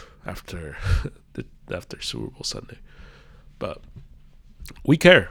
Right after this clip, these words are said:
I watch. Here on this podcast, we care about the N B A. Um, but that's where we're at. That's where we're at the in-season tournament.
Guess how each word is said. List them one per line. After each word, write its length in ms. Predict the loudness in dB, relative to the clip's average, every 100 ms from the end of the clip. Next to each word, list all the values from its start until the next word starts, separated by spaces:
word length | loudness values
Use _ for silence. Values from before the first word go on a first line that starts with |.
| 0
I 80 | 4
watch. 500 | 4 2 -2 -6 -6 -14 -18 -18 -20 -4
Here 160 | 0 2
on 80 |
this 140 | 2 0
podcast, 520 | 0 -2 -2 -4 -4
we 80 | -8
care 140 | -6
about 180 | -8 -8
the 100 | -10
N 80 | -10
B 80 | -10
A. 80 | -14 -16 -20 -20 -20 -20 -20 -20 -20 -14 -12
Um, 420 | -10 -12 -16 -20 -20 -20 -20 -4
but 80 | 4
that's 180 | 6 6
where 100 | 4
we're 40 |
at. 240 | 2 0 -4
That's 240 | -4 2
where 80 | 2
we're 60 |
at 80 | 2
the 260 | 0 -2 -2 -6
in-season 380 | -2 -2 -2
tournament. 500 | -2 -2 -2 -6 -10